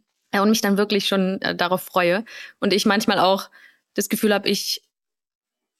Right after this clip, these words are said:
muss meine Ma-, also ich muss versuchen, meine drei Mahlzeiten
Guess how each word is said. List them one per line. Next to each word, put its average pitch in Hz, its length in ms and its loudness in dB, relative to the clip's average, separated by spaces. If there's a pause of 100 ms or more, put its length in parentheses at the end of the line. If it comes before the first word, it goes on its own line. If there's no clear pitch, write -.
(300)
muss 233 340 2
meine 208 500 2
Ma-, 196 200 2
also 196 200 2
ich - 200 -2
muss 233 200 2
versuchen, 226 400 2
meine 196 220 0
drei 202 200 0
Mahlzeiten 208 800 0